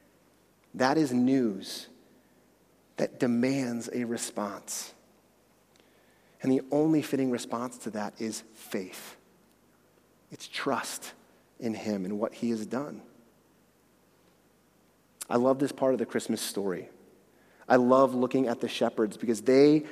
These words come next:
are such a beautiful picture of joyful obedience. Let's go and see this thing that's happened. And after they see it, they go and they report what, what they saw.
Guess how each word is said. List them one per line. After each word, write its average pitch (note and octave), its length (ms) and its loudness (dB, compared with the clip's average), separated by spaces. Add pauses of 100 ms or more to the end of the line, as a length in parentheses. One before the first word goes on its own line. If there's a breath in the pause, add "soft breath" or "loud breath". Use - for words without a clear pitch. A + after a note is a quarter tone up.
(100)
are A#2 80 0
such A#2+ 220 -2
a A#2+ 40 0
beautiful C#3 440 2
picture C3 380 -2
of G2+ 260 -6
joyful C3 760 0 (260)
obedience. A2 840 -4 (1000 loud breath)
Let's D3 200 2
go D#3 200 4
and C#3 120 2
see D3+ 220 4
this C#3+ 180 0
thing C#3 200 -2
that's B2 160 -6
happened. G#2+ 480 -8 (1160)
And A#2+ 140 -2
after C#3+ 300 0
they C3+ 140 6
see B2+ 320 4
it, E3+ 120 4 (640 loud breath)
they A#2+ 120 2
go A#2 480 4
and A2+ 100 2
they A#2 80 6
report C3+ 540 2 (380 loud breath)
what, C3 180 -4 (200)
what B2 140 0
they A#2 100 2
saw. G2 460 -2